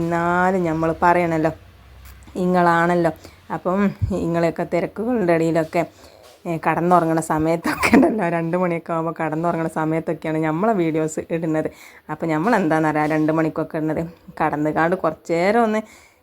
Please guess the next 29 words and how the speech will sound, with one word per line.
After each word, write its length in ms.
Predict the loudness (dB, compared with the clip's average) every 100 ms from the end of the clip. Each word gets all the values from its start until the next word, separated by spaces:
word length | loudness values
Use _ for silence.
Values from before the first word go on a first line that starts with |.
| _ -2
കണ്ടുകാണ്ട് 460 | 2 4 4 4 2
ഒന്ന് 140 | 2 2
കണ്ണ് 200 | 2 4
മാളണ 300 | 4 4 2
നേരം 320 | 2 2 2
ആയിക്കാറല്ലോ 420 | 0 -2 -2 -2
രണ്ടരയൊക്കെ 520 | 0 -2 -2 -4 -2
ആകുമ്പോൾ. 240 | -2 -2 -4 -4 -4 -4 -4
അപ്പം 200 | -4 -6 -8 -20 _ _ -6
ഒരു, 280 | -2 4 4 2 -2 -4 -2
ഉം, 320 | -2 -2 -2 -2
പത്ത് 180 | -2 -2
മിനിറ്റോ 280 | -2 0 0 0
പതിനൊന്ന് 300 | 0 0 -2
മിനിറ്റോ 240 | -2 -2 -4
ഒക്കെ 140 | -4
നമ്മൾക്ക് 320 | -4 -4 -4 -8 -10 -20 -14 -6
ആ 40 | 0 2
ഒരു 120 | 2 2
ഉറക്കമൊക്കെ 400 | 0 -2 -4 0
ഒഴിച്ചിട്ടാണല്ലോ 600 | 0 -2 -4 -2 -2 -2
നിങ്ങൾ 200 | -2 -2 -2 0
വീഡിയോസ് 380 | 0 0 -2 -6 -4
കാണുന്നത്. 320 | -4 -2 -4 -8
അപ്പം 180 | -12 -8
എല്ലാ 220 | -4 -4 -4
കൂട്ടുകാർക്കും 440 | -6 -8 -12 -6 -6
ഒരുപാട് 420 | -4 -2 0 0 -2
നന്ദിയുണ്ട്. 420 | -4 -4 -2